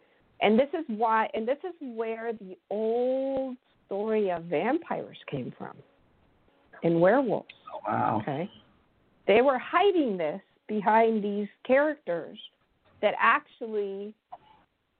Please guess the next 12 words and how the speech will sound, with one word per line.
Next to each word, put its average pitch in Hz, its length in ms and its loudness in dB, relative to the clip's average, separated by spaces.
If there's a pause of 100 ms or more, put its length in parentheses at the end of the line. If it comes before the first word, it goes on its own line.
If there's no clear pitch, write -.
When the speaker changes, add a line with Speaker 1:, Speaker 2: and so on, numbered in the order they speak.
(200)
Speaker 1:
um, 190 340 -4
they 220 160 0
were 214 160 -6
hiding 226 520 -4
their, 202 500 2
their 190 400 -2
half, 220 420 2 (560)
you 214 80 2
know, 196 260 2
their 214 200 2
half, 226 340 0 (300)
another 240 680 6